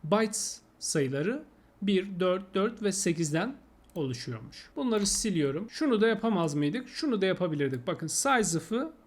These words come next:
alırdık. Şuradaki variable'ların birinin içerisine atardık. Örneğin şunun içerisine atalım. Bakın, artık my number variable'ı bu ölçüye sahip. Gelip şurada my number'ı yazdırırdık ve ekrana öyle gösterirdik. Bakın, size char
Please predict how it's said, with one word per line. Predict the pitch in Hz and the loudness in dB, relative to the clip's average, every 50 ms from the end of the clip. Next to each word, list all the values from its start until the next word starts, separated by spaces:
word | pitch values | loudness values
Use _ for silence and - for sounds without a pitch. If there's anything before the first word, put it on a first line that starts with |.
| - _ _ _ _ _ - | -20 _ _ _ _ _ -4
alırdık. | 240 240 220 185 151 123 151 202 - - - - | 0 2 4 4 4 4 2 -2 -2 -4 -8 -8
Şuradaki | - 285 247 196 190 165 - 240 202 202 | -4 -2 0 2 0 0 0 0 2 2
variable'ların | 262 247 240 214 180 180 170 165 165 165 170 180 180 | 2 2 2 2 2 2 2 2 2 2 2 0 2
birinin | 254 262 220 214 233 233 | 2 2 2 2 2 0
içerisine | 233 - 202 165 147 - 262 269 | 0 0 0 0 0 0 2 2
atardık. | 214 190 - 185 147 123 120 - - - - - - | 2 2 2 0 0 -2 -4 -8 -14 -20 -18 -10 -4
Örneğin | 254 226 175 165 196 226 226 | -2 0 2 2 2 0 -2
şunun | - - - 214 196 185 | -2 -2 0 2 2 2
içerisine | 170 - - 143 131 123 - 220 220 | 2 0 -2 -2 -2 -2 -2 -2 -2
atalım. | 175 - - 131 117 120 - - - | -2 -2 -4 -6 -6 -8 -12 -10 -4
Bakın, | - 247 196 233 233 | -4 -2 0 0 0
artık | 240 233 214 202 - - | 2 2 0 0 0 0
my | 247 233 226 226 226 | 2 2 4 4 4
number | 233 254 254 240 226 185 165 147 - - - - - - | 4 4 4 4 4 4 2 0 -2 -8 -14 -18 -12 -4
variable'ı | 160 160 165 156 160 156 139 151 160 190 262 320 - - - - - _ _ - | 0 2 4 4 4 2 2 2 2 2 0 -2 -2 -8 -18 -20 -20 _ _ 0
bu | 320 285 | 4 6
ölçüye | 226 180 165 - - 240 269 269 | 6 6 6 2 -2 -2 0 0
sahip. | - - 190 151 131 123 120 - - - - _ _ - | 2 2 2 0 -2 -4 -8 -12 -16 -20 -20 _ _ -8
Gelip | - - 196 185 185 - | -4 -2 -2 -2 -2 -4
şurada | - 202 175 147 151 156 190 - - - - - - - - - - | -6 -8 -6 -4 -4 -4 -4 -6 -10 -16 -20 -20 -20 -20 -14 -6 0
my | 208 208 208 214 | 2 4 4 6
number'ı | 214 208 185 165 147 131 127 | 6 6 6 4 4 2 2
yazdırırdık | 123 139 160 180 175 175 - 202 196 208 208 202 226 226 - - - - | 2 2 2 2 2 2 2 2 2 2 0 0 -2 -4 -6 -14 -14 -8
ve | - 240 | -4 -2
ekrana | 240 226 - 185 151 170 208 | -2 -2 0 -2 0 2 2
öyle | 208 185 170 143 | 2 4 2 2
gösterirdik. | 127 123 120 - - 123 117 117 117 - - - _ _ _ _ _ _ _ _ _ _ _ - | 2 0 -4 -4 -8 -10 -10 -10 -12 -14 -16 -20 _ _ _ _ _ _ _ _ _ _ _ -4
Bakın, | 202 160 - 156 160 190 196 196 - | -4 -4 -4 -4 -8 -8 -8 -10 -12
size | - - - - 226 220 202 190 165 - - - | -10 -8 -4 0 2 2 2 2 0 -2 -8 -10
char | - - 156 151 180 214 240 | -8 -4 -2 0 0 0 -2